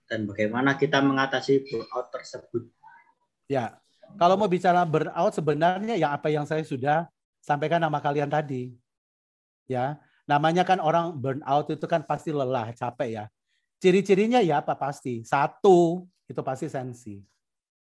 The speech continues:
Speaker 2: Udah, udah pasti sudah, sensi. Bener nggak? Dibilangin nggak bisa. Betul nggak?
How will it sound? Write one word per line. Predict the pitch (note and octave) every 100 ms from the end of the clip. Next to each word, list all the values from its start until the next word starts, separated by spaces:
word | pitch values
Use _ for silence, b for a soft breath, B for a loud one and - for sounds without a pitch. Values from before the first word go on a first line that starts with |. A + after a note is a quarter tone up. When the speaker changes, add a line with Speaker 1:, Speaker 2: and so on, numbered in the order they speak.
| _ _ _ _
Speaker 2:
Udah, | - D3+ E3
udah | D3+
pasti | C#3 C3 - D3
sudah, | C#3 A#2 G2
sensi. | G#2 D3 D#3 D#3 C3+ G#2+ _ _ _ _ _ -
Bener | C#3 E3
nggak? | D3 G#2+ - _
Dibilangin | D3+ C3+ D3 D3 D3 D#3
nggak | D3 C3
bisa. | B2 - D3 C#3 - _ _ _ _ _ _ -
Betul | B2 D#3
nggak? | C3+